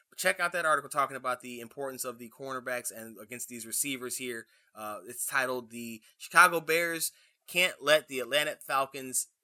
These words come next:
Receivers Take Flight." Switching gears over to the N B A, the Lakers filed a complaint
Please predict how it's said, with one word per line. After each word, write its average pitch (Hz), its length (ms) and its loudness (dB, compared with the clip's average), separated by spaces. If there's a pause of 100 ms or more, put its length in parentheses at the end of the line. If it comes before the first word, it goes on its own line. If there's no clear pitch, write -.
(140)
Receivers 113 960 -6 (400)
Take 107 320 -12
Flight." - 460 -20 (1040)
Switching 208 380 0
gears 185 320 4
over 165 240 0
to 165 240 -6
the 156 280 -12
N 165 260 -2
B 160 300 -8
A, 143 400 2 (400)
the 147 140 -4
Lakers 156 800 4 (180)
filed 185 320 6
a 160 60 0
complaint 151 800 2